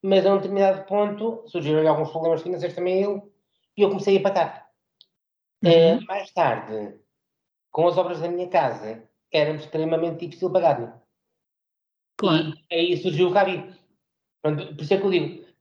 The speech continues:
Speaker 1: eh, eu inicialmente era independente, quando passei a ser indepen-, eh, eh,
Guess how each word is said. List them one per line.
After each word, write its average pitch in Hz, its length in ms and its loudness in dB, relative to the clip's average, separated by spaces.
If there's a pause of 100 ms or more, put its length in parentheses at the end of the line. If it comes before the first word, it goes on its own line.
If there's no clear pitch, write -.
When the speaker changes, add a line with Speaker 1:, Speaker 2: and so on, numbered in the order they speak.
Speaker 1:
eh, 180 360 0
eu 175 400 2
inicialmente 190 840 2
era 175 220 0
independente, 165 720 -2 (560)
quando 214 220 2
passei 214 220 -2
a 175 40 -4
ser 190 80 -6
indepen-, 190 400 -4
eh, 170 300 2
eh, 143 200 -4